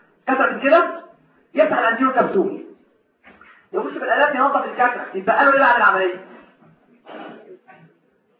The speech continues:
يبقى له كبسولار باج فاضية. خلاص؟ ممكن دي أحسن حاجة اللي ممكن يبقى يزرع جواها ايه؟ بتاع الفاضية دي، الباج الفاضية دي. يزرع جواها اي او ال، يعني ايه اي او ال؟ انترا اوكولار لينز.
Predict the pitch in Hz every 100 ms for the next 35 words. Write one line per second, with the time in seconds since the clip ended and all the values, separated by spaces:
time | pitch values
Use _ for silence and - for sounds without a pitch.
0 | _ _ _ - 320 247 247 247 262 -
1 | - 214 196 196 262 - 185 220 180 -
2 | - - - _ _ _ _ - 302 -
3 | - - 208 254 220 226 233 202 247 233
4 | 240 240 208 196 214 226 180 180 214 185
5 | 185 - - - - 175 165 - - -
6 | 226 185 196 190 - - - - - -
7 | - - 208 214 - 202 226 - 247 247
8 | - - 214 190 196 208 214 208 220 214
9 | - - - - 143 - - 214 214 -
10 | 220 240 254 262 285 - -